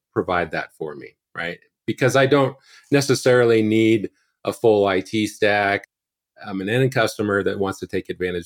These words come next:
of something, and I need somebody to help me do that, right? If I'm a larger organization, then I'll probably be working with maybe an M S P, maybe a service provider of some sort,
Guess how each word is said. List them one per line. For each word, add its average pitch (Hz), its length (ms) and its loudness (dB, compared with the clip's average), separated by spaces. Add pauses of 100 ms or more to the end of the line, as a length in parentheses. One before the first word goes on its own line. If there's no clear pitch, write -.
of 87 160 -6
something, 90 300 -14
and 95 120 -6
I 95 80 -2
need 98 200 -2
somebody 90 300 0
to 87 100 0
help 90 180 -2
me 78 140 -10
do 82 180 -14
that, - 220 -16 (500)
right? 85 160 -6
If 98 100 -4
I'm 120 200 2
a 120 40 4
larger 135 400 4
organization, 107 880 0 (680)
then 113 160 2
I'll 117 120 2
probably 127 460 2
be 117 140 4
working 113 500 4
with 107 320 2
maybe 110 360 2
an 107 100 2
M 107 180 0
S 101 180 -4
P, 117 600 -4
maybe 104 240 0
a 98 100 2
service 110 340 2
provider 107 600 0
of 101 100 -8
some 104 300 -6
sort, 104 540 -2